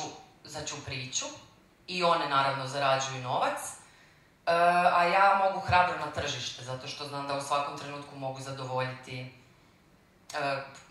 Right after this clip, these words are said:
količinu koju svijet traži, jel? E, tako je nastao Community,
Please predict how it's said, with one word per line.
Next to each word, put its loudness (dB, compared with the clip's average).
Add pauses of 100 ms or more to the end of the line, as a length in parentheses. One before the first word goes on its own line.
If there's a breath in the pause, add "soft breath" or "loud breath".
(200)
količinu -8 (100)
koju -8 (260)
svijet -10
traži, -8 (220)
jel? -8 (920 loud breath)
E, 8
tako 8
je 4
nastao 6
Community, -2